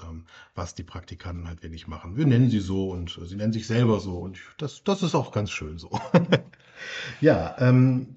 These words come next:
da fragt man sich natürlich, äh, Linke, F D P, Grüne, was ist denn da bitte schön eine inhaltliche Ausrichtung? Ähm, wo werden wir uns denn einig? Was wir im Rahmen des, äh, Podcasts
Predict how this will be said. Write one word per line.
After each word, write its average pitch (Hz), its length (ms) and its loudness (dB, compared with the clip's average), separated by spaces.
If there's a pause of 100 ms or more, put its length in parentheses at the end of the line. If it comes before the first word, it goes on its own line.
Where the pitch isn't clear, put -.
da 120 120 0
fragt 139 260 -2
man 139 100 2
sich 127 160 0
natürlich, 120 640 2
äh, 110 260 0
Linke, 117 420 0
F 123 160 -8
D 107 100 -6
P, 101 220 -6
Grüne, 127 600 2
was 107 240 -6
ist 123 220 -10
denn 110 120 0
da 104 120 -4
bitte 107 260 -6
schön 104 300 -2
eine 104 60 -2
inhaltliche 107 580 -2
Ausrichtung? 139 840 0 (320)
Ähm, 104 340 0
wo 104 240 0
werden 104 260 -2
wir 98 120 -4
uns 92 260 -10
denn 90 160 -12
einig? 127 600 0 (440)
Was 107 460 -8
wir 104 260 -2
im 98 140 -8
Rahmen 98 420 -6
des, 90 320 -10
äh, 87 140 -12
Podcasts - 840 -8